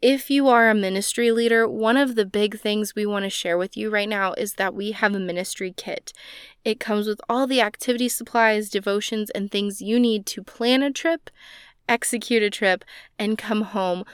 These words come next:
so that your participants know that they are a dwelling place for the Lord and that they can rest in God's presence,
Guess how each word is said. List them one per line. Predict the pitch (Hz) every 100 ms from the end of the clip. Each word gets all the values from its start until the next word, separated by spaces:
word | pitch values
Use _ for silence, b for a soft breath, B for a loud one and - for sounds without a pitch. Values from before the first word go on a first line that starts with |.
| B B
so | - - 208
that | 196 -
your | 220 240
participants | 254 - 240 - 226 254 190 190 190 -
know | 190 180 160 202 202 _ _ _ _ _ _ _ _ _ _ _ -
that | 202 196
they | 214 208 202 202 -
are | - 196 196 185
a | 214
dwelling | 196 190 185 196
place | - 185 -
for | -
the | 180 180
Lord | 180 175 175
and | 196
that | 180 180
they | 190
can | 185 - 185
rest | 170 170 - - -
in | - 190
God's | 185 175 170 180
presence, | - 170 170 - - -